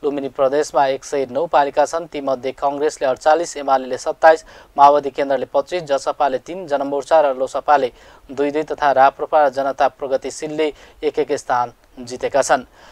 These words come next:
सतासी सदस्यीय प्रदेश सभा एमालेले उन्तिस, कङ्ग्रेसले सत्ताइस, माओवादीले दस, राप्रपा र नागरिक उन्मुक्तिले चार चार, जसपा, लोसपा र जनमतले तिन तिन, जनमोर्चा र नेकपा एकीकृत समाजवादीले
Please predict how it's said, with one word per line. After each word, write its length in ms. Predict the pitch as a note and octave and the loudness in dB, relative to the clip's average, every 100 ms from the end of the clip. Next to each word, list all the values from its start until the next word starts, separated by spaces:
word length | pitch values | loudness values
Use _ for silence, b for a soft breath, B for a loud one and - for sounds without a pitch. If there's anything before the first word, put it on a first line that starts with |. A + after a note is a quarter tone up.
| b | b
सतासी 440 | - - C3+ - C3+ | -10 -2 -2 -2 -8
सदस्यीय 500 | - C3+ C3+ D#3+ C#3+ | -6 -4 -4 -4 -4
प्रदेश 300 | C3+ C#3 B2+ | -4 -4 -6
सभा 260 | C3+ C3 | 0 0
एमालेले 440 | C3 C3+ C#3 D#3 A3 C#4+ - | 2 2 0 -2 -6 -14 -16
उन्तिस, 300 | D3+ G#3 - | -14 -12 -6
कङ्ग्रेसले 520 | - D3+ C#3+ C3 C#3 | -2 0 -2 -4 -8
सत्ताइस, 460 | - D#3 E3+ E3 - | -8 0 2 2 2
माओवादीले 540 | C#3 C3+ C#3 C#3 B2+ | 0 2 0 -2 -4
दस, 280 | A#2 E3 - B B B - | 2 2 0 B B B 4
राप्रपा 520 | C#3 D3 D#3+ - D#3 | 4 4 0 2 2
र 100 | C#3 | 4
नागरिक 380 | C3 C#3+ C#3+ C#3+ | 2 2 0 -6
उन्मुक्तिले 580 | C#3 C3+ - D#3 C#3+ | -6 -6 -8 -8 -8
चार 240 | B2 C#3+ C#3 | 0 2 2
चार, 200 | D3 C3+ | 2 0
जसपा, 420 | C3+ C3 C#3 C#3 | -2 -4 -4 -4
लोसपा 440 | B2+ B2+ C3+ D#3+ | -4 -6 0 6
र 120 | D#3 B2 B B - | 6 6 B B -6
जनमतले 520 | C3+ C3+ C3+ C3 E3+ - | -2 0 0 0 -4 -8
तिन 220 | D#3+ D3 | -8 -8
तिन, 200 | D3+ C#3 | -6 -4
जनमोर्चा 500 | C3 C3 C3+ - D#3+ | -4 0 0 4 4
र 100 | C#3+ | 4
नेकपा 380 | C3 B2+ C3 B2+ | 0 -4 -4 -4
एकीकृत 380 | B2 C3 D3 | -4 -6 -6
समाजवादीले 720 | - C3 B2 A#2+ B2 B2+ E3+ | -6 -2 0 0 -2 -2 -4